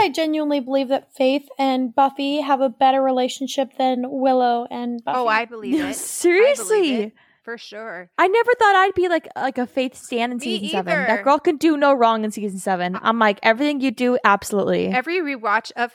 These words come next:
Speaker 3: of it, I used to hate Faith.
Speaker 1: Mm-hmm.
Speaker 3: I was like, "Ugh, I don't like what
Speaker 1: Same,
Speaker 3: they're
Speaker 1: no,
Speaker 3: taking with
Speaker 1: actually,
Speaker 3: her."
Speaker 1: me too.
Speaker 3: And now,
Speaker 1: Yeah.
Speaker 3: like, every rewatch, I'm like, "Oh my gosh, Faith just gets better and better."
Speaker 1: Mm-hmm.
Speaker 3: <laughs> I'm not
Speaker 1: No, she
Speaker 3: excusing
Speaker 1: does.
Speaker 3: her. Season three, she's toxic. She has
Speaker 1: Yeah,
Speaker 3: a lot,
Speaker 1: no one is
Speaker 3: but her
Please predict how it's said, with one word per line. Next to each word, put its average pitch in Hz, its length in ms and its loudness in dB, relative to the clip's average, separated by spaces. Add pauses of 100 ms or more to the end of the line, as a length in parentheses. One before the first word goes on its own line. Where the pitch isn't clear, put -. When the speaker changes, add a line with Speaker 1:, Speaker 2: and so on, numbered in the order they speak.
(340)
Speaker 3:
of 240 140 -2
it, 285 240 -2
I 240 60 -4
used 285 220 -8
to 302 80 -6
hate 220 440 -12
Faith. 220 140 -2
Speaker 1:
Mm-hmm. 202 120 -2
Speaker 3:
I 208 40 -4
was 190 100 -12
like, - 160 -14
"Ugh, 233 180 -4
I 208 60 -10
don't 196 140 -8
like 196 80 -14
what - 20 -10
Speaker 1:
Same, 269 140 0
Speaker 3:
they're 240 80 2
Speaker 1:
no, 226 140 8
Speaker 3:
taking 226 120 -2
with - 20 -2
Speaker 1:
actually, 233 300 2
Speaker 3:
her." 214 60 2
Speaker 1:
me 202 80 2
too. - 160 0
Speaker 3:
And 190 260 0
now, 226 220 4
Speaker 1:
Yeah. 190 60 4
Speaker 3:
like, 185 220 -2
every 226 280 -6
rewatch, 202 520 -6
I'm 208 120 -12
like, 202 280 -14
"Oh 233 120 -16
my 196 140 -14
gosh, 180 340 -10
Faith 233 200 -12
just - 200 -14
gets - 160 -16
better 185 260 -8
and 208 140 -6
better." 220 320 -2
Speaker 1:
Mm-hmm. - 320 -10
Speaker 3:
<laughs> - 40 -16
I'm 240 160 0
not 277 120 0
Speaker 1:
No, 311 80 4
she 285 140 0
Speaker 3:
excusing 294 440 4
Speaker 1:
does. - 80 -4
Speaker 3:
her. 202 300 -4
Season 233 340 -16
three, 247 160 -10
she's 233 220 -18
toxic. 220 520 -8 (280)
She 226 140 -2
has 220 40 6
Speaker 1:
Yeah, 180 120 6
Speaker 3:
a - 20 2
lot, 208 80 0
Speaker 1:
no 254 160 6
one 294 160 4
is 254 100 2
Speaker 3:
but 240 60 0
her - 20 2